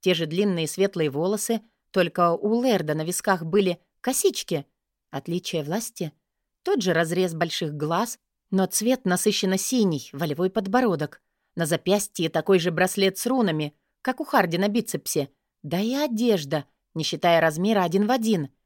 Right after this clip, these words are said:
Чёрные брюки, туника. Не спорю, чёрный блондином идёт. Но другие мужчины-драконы, обернувшись в человеческую сущность,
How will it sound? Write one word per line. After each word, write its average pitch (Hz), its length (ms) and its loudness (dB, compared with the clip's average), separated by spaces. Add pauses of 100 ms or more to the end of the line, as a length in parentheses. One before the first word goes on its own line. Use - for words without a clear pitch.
(200)
Чёрные 156 420 -4
брюки, 226 480 -2 (280)
туника. 208 600 0 (360)
Не 277 100 4
спорю, 170 400 -2
чёрный 185 380 0
блондином 208 520 2
идёт. 254 420 0 (340)
Но 160 80 -4
другие 156 320 0
мужчины-драконы, 175 840 0
обернувшись 185 640 -2
в - 60 -20
человеческую 190 720 -2
сущность, - 600 -4